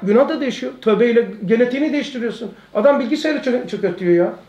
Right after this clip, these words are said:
Bilgisayarı almayadan benim bilgisayar bozuk. E, Tenviva mı, Tenviva mı bir program var. "Gir abi." dedi. "İ D numarası." Bilmiyorum ya.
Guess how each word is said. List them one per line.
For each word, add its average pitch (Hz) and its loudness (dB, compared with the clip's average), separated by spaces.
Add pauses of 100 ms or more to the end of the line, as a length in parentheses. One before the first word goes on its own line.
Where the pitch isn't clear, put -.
(800)
Bilgisayarı 262 4
almayadan 254 4
benim 247 2
bilgisayar 226 2
bozuk. 226 0 (400)
E, 202 -2 (200)
Tenviva 254 4
mı, 170 0
Tenviva 233 4
mı 175 0
bir 196 -4
program 226 2
var. 269 2 (260)
"Gir 285 6
abi." 240 2
dedi. 202 0
"İ 254 2
D 254 6
numarası." 214 2
Bilmiyorum 240 0
ya. 139 -2